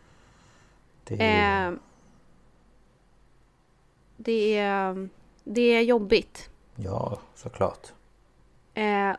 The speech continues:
Speaker 2: och... Eh, man tror aldrig att Hilda hade tänkt skada den här flickan.
Speaker 1: Nej.
Speaker 2: Utan hon, hon,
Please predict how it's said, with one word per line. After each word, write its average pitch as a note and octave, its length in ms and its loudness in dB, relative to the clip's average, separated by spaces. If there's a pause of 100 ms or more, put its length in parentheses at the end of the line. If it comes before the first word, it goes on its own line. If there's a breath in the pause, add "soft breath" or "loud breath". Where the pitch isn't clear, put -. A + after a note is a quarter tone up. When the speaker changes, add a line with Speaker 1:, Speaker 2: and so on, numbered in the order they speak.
Speaker 2:
och... A3+ 440 -2
Eh, G3+ 320 4 (720)
man A#3+ 280 2
tror C4+ 840 4 (680)
aldrig F#3+ 440 2
att - 240 -4 (140)
Hilda G3 420 -2
hade A#3 440 2
tänkt F#3+ 300 -2
skada G#3+ 440 4
den A#3+ 120 4
här F#3+ 100 0
flickan. G#3 500 -4 (380)
Speaker 1:
Nej. F#2 260 0
Speaker 2:
Utan F#3+ 320 0
hon, A3 300 -2
hon, A3+ 440 0